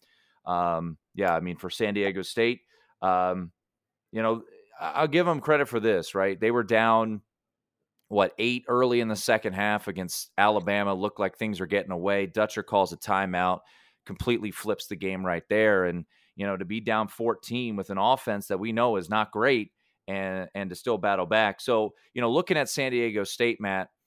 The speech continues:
you know, right out of the chute, we talked about it on Thursday. You know, I thought, I think we both agreed, okay, we felt like Florida Atlantic could have success from three. There was some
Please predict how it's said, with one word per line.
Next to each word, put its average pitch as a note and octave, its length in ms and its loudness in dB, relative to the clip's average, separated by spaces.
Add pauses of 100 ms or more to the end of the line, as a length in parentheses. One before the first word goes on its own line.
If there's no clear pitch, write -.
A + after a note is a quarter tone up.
(200)
you A2 100 -2
know, G2+ 100 2
right B2+ 260 4
out C3 120 6
of A#2+ 60 -2
the G#2+ 60 2
chute, B2 260 -2
we C#3+ 100 -4
talked C#3+ 340 4
about G#2 240 2
it G2 80 0
on F#2+ 160 -4
Thursday. G#2 680 -2 (360)
You G#2+ 80 -4
know, F#2+ 220 -2
I C3+ 180 6
thought, C3 400 4
I A2 80 -6
think C#3 160 -8
we A#2+ 80 -6
both C#3+ 360 0
agreed, G2 400 -6
okay, F2+ 440 -4 (840)
we D3 140 2
felt D#3+ 260 6
like C3+ 140 2
Florida C3 340 2
Atlantic A2+ 400 -2
could G#2+ 140 -4
have A2 180 2
success - 480 -4
from G2 180 -10
three. F2+ 360 -8
There G#2 180 -4
was G2 160 -6
some F#2 160 -10